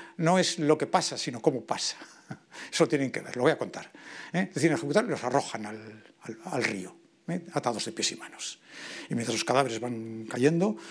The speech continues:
uno de los soldados americanos se levanta, se revela e in-, intenta evitarlo y muere. Es ese momento donde se anuda realmente la solidaridad en la muerte, esa solidaridad que no había sido posible en ninguno de los otros episodios del todo. Aquí Rossellini cierra el círculo,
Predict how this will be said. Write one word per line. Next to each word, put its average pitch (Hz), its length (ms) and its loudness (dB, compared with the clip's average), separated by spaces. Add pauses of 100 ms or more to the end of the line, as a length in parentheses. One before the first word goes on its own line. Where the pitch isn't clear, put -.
(120)
uno 147 160 8
de 135 80 6
los 135 80 4
soldados 135 300 4
americanos 139 440 2
se 147 80 0
levanta, 147 320 6
se - 120 -2
revela 156 380 4 (360)
e 156 80 0
in-, 131 280 4
intenta 160 440 8
evitarlo - 600 -8
y - 80 -2
muere. 90 300 -2 (1400)
Es - 360 6 (460)
ese 170 180 4
momento 160 360 6
donde 143 200 2
se - 100 2
anuda 170 340 6
realmente 151 400 2
la 127 120 -2
solidaridad 135 840 6
en 160 140 0
la 151 100 6
muerte, 170 480 4
esa 160 140 2
solidaridad 170 520 8
que 160 120 -2
no 160 60 4
había 156 120 4
sido 170 180 4
posible 143 360 2
en 135 60 2
ninguno 143 280 4
de 135 60 2
los 120 100 -4
otros 139 180 -2
episodios 123 400 0
del 107 180 0
todo. 160 380 2 (220)
Aquí 196 340 2 (320)
Rossellini 156 400 4
cierra 165 360 8
el 127 60 -2
círculo, 170 580 6